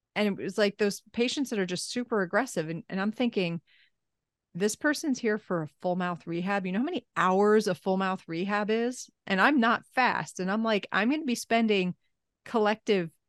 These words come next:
days, weeks with this woman, and she's not even nice to me. So how is this gonna possibly go well?" Because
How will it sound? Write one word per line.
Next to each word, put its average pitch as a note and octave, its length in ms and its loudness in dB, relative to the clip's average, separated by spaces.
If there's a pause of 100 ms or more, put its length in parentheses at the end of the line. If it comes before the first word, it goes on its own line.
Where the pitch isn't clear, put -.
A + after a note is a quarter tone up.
(540)
days, G#3+ 440 4
weeks F#3+ 400 -6
with F3 160 0
this - 240 -6
woman, D#3+ 400 -4 (640)
and F3+ 420 0 (200)
she's D#4+ 500 -2 (320)
not G#3 320 4
even D4+ 300 2
nice F4 260 -2
to - 120 -2
me. D#3+ 260 -4
So A3 220 -2
how C#4+ 400 0
is G#3 260 -4
this A#3+ 220 -4
gonna A#3 200 -2
possibly E3 520 -4
go D#3+ 160 -2
well?" D#3+ 220 -2
Because G#3+ 400 -2